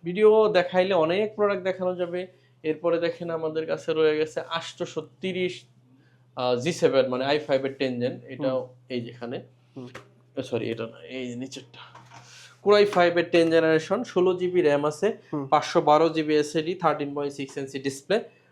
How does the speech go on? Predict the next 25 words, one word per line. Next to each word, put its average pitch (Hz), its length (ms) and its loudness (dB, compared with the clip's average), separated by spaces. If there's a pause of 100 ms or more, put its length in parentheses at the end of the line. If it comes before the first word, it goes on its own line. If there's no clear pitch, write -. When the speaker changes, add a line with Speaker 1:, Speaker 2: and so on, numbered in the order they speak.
(120)
Speaker 1:
এটার 160 200 -4
প্রাইস 160 340 2
থাকবে 170 440 -4
only 147 420 -2 (120)
ছত্রিশ 170 440 2
হাজার 160 340 2
নয়শো 123 300 -4
টাকা। 117 200 -6 (140)
Speaker 2:
হুম, 170 100 -4
হুম। 143 100 -6
Speaker 1:
ছত্রিশ 160 400 -4
হাজার 175 180 2
নয়শো 151 260 -2
টাকা 139 180 -4
হলে 151 160 -4
এই 147 60 -4
ল্যাপটপটা 123 380 -8
নিতে 127 200 -4
পারবেন। 117 280 -2 (260)
Speaker 2:
ওকে। 147 220 -6
Speaker 1:
এরপরে 185 280 0
থাকতেছে 202 440 0
এইট 208 360 4
ফোর 202 280 2
ফাইভ 190 420 0